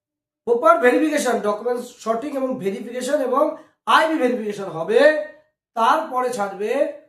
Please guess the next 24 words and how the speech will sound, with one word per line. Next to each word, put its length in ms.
সহজে 400
কিন্তু 200
ছাড়বে 420
না 120
যে 420
অ্যাপ্লিকেশন 480
করলেই, 400
"এই 180
আমি 120
অ্যাপ্লিকেশন 380
করলাম 560
আর 140
প্রিন্ট 240
আউট 140
আমার 140
সার্টিফিকেট 400
চলে 160
আসলো, 280
আমি 160
অ্যাপ্লিকেশন 440
শেষ 260
করলাম, 300
সাবমিট 380
করলাম, 440